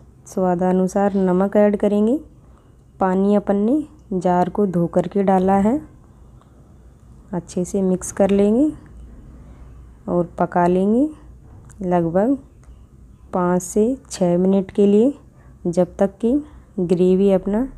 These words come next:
घी न छोड़ने लगे। बीच बीच में चम्मच से चलाते रहेंगे तो ग्रेवी अपनी घी छोड़ चुकी है।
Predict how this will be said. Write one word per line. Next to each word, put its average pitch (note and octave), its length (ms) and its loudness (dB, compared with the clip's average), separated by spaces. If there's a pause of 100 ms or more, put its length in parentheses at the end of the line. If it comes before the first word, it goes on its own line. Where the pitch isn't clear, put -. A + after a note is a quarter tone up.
(440)
घी D#3+ 280 2
न G3 200 2
छोड़ने G3+ 420 0
लगे। G3+ 320 2 (580)
बीच G3 380 2
बीच G#3 260 4
में A#3 140 2
चम्मच G3 380 0
से A3 180 0
चलाते F#3+ 540 0
रहेंगे G3+ 440 2 (480)
तो F#3+ 100 0
ग्रेवी G3 460 4
अपनी G#3+ 400 0 (280)
घी F3 260 0
छोड़ F3 340 0
चुकी G#3 360 -2
है। A#3+ 220 -2